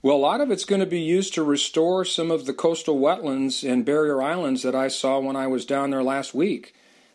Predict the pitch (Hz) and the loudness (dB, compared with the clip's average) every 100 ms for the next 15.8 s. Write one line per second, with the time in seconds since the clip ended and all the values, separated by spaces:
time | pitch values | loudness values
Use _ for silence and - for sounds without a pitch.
0 | - 117 135 151 - 139 147 131 127 - | -8 -2 2 2 2 0 0 -2 -4 -4
1 | 131 123 117 - 127 120 156 156 143 123 | -4 -2 -2 -2 -4 0 0 0 -2 0
2 | 117 113 - 139 123 110 113 131 120 113 | -2 -2 0 0 0 -2 0 2 2 0
3 | 127 190 123 110 110 107 107 110 113 117 | 2 0 -2 -6 -4 -4 -4 -6 -4 -4
4 | - 120 139 147 127 123 139 123 110 - | -2 0 2 0 0 -2 -2 -4 -6 -20
5 | _ _ 123 135 120 107 92 120 147 117 | _ _ 0 2 0 -6 -2 2 2 0
6 | - _ _ _ _ _ 110 107 - 113 | -6 _ _ _ _ _ -6 -6 -4 -4
7 | 107 117 - 135 135 110 101 104 - 110 | -2 -4 0 -2 0 -4 -4 -10 -4 -6
8 | 113 117 120 120 117 110 117 110 - 123 | -4 -2 -2 -2 -4 -4 -4 -4 -4 -4
9 | 117 113 113 110 101 120 139 117 104 - | -2 -2 -2 -4 -4 -2 -2 -4 -8 -20
10 | _ _ _ _ 117 117 113 113 131 131 | _ _ _ _ -4 -2 -2 -2 0 0
11 | 127 143 135 120 131 214 226 160 139 127 | 2 2 2 2 0 0 0 0 -2 -2
12 | 156 143 143 143 131 131 131 120 120 113 | -2 0 -2 -2 -2 0 0 0 -2 -4
13 | - 127 127 120 147 - 139 143 147 143 | 0 0 0 -2 -2 -4 -2 2 2 0
14 | - - 110 107 113 139 147 139 143 143 | -6 -8 -6 -2 0 2 0 0 -4 -4
15 | 131 113 113 156 196 110 104 - | -2 -2 0 0 -2 -8 -8 -12